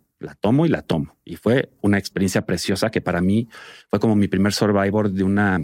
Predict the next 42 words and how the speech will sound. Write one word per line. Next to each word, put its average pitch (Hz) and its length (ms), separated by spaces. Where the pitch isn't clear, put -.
aprendizaje 98 580
brutal. 110 460
O - 40
sea, 82 400
y, 104 140
o 98 60
sea, 95 140
me 95 140
embarqué, 101 560
volé 113 220
México, 120 280
Miami, 123 340
Miami, 104 400
Londres, 151 300
Londres, 113 360
Belfast. 104 500
En 107 240
Belfast, 139 540
solo, 107 460
ahí, 95 300
aún 107 420
con 101 320
gente 113 260
de 113 60
todo 117 100
el 107 60
mundo, 113 280
veintitantos 110 840
años. 110 500
Ahí, 113 240
de, 90 140
"Aquí - 300
ves 294 320
quién 110 240
eres", 85 260
¿no? 202 240
Fue 120 100
como 139 180
mi 110 120
primera 110 200
experiencia 107 360
de, 95 140